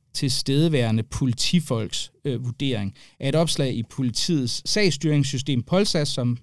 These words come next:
Københavns Politi har foretaget efter en klage fra slovakkens advokat, fremgår det, at slovakken klokken tre fyrre blev anholdt og s-, øh, som sigtet for vold, og at der kun er oprettet et journalnummer i sagen,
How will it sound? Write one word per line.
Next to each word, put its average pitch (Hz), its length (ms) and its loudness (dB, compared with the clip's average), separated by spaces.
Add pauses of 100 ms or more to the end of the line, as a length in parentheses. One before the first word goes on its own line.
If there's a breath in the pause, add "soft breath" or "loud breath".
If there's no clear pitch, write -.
(100)
Københavns 135 300 -2
Politi 131 260 -6
har 120 80 0
foretaget 139 400 -2
efter 135 180 -4
en 120 80 0
klage 131 260 -4
fra 131 100 -6
slovakkens 127 380 -6
advokat, 143 420 -4 (420 soft breath)
fremgår 156 420 4
det, 120 200 0
at 123 300 -2
slovakken 147 440 0
klokken 120 220 -2
tre 151 260 -2
fyrre 175 380 2 (320 soft breath)
blev 139 140 0
anholdt 156 500 4
og 139 140 0
s-, - 220 0
øh, 143 120 0
som 139 260 4
sigtet 135 500 0
for 127 140 -4
vold, 123 260 0 (360 soft breath)
og 117 80 -2
at 120 80 -2
der 135 60 -4
kun 156 200 2
er 156 40 2
oprettet 143 440 -2
et 196 240 -2
journalnummer 147 400 0
i 104 60 -4
sagen, 110 400 -4